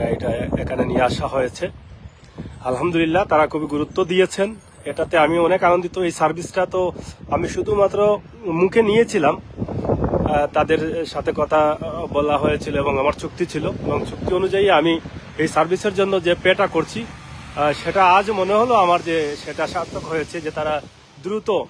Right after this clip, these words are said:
গাড়ি পাঠিয়ে গাড়িটা আমার এখানে নিয়ে এসেছেন। এবং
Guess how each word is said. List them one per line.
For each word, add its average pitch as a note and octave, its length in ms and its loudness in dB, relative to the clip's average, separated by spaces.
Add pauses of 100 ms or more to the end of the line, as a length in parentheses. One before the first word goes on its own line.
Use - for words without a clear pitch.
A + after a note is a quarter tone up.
(260)
গাড়ি D3+ 180 0
পাঠিয়ে D3+ 340 -6
গাড়িটা C#3+ 340 -2
আমার C3 200 -2 (460)
এখানে C3+ 320 -2
নিয়ে C#3+ 200 2
এসেছেন। F3+ 340 -4 (140)
এবং C3+ 260 -2